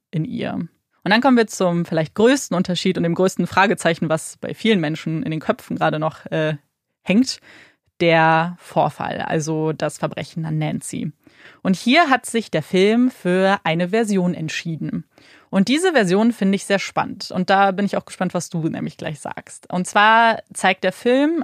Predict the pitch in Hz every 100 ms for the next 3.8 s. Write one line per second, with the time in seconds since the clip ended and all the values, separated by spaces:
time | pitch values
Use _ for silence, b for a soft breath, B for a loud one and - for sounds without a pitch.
0 | - 170 170 175 - 240 311 339 190 202
1 | 185 - - 190 202 196 190 - 170 156
2 | 156 151 170 - - 170 233 381 - 254
3 | 254 185 180 190 208 196 -